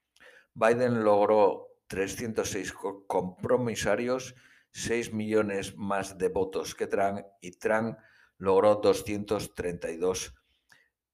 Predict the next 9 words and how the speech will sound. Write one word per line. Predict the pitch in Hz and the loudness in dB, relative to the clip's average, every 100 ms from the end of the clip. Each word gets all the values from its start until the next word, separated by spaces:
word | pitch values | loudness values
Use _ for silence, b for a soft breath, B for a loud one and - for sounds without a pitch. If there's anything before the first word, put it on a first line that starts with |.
| _ _ - | _ _ -2
compromisarios. | 98 98 95 95 95 80 - - 64 - - - _ _ _ _ _ _ _ _ B B B B _ - | 0 0 -2 -2 -2 -4 -8 -10 -12 -14 -14 -16 _ _ _ _ _ _ _ _ B B B B _ -4
Eh, | 110 110 107 | 0 2 2
periódico | 117 127 127 | 0 0 2
La | 117 | 4
Vanguardia, | 113 120 135 135 147 143 | 6 6 4 4 4 4
los | 143 107 107 104 | 4 2 0 0
delegados | 101 107 127 120 104 | 0 2 4 4 2
estatales | 135 - 110 120 127 127 120 | -2 -2 0 2 0 0 -2
desoyen | 104 - 120 110 101 95 | -4 0 0 0 -4 -6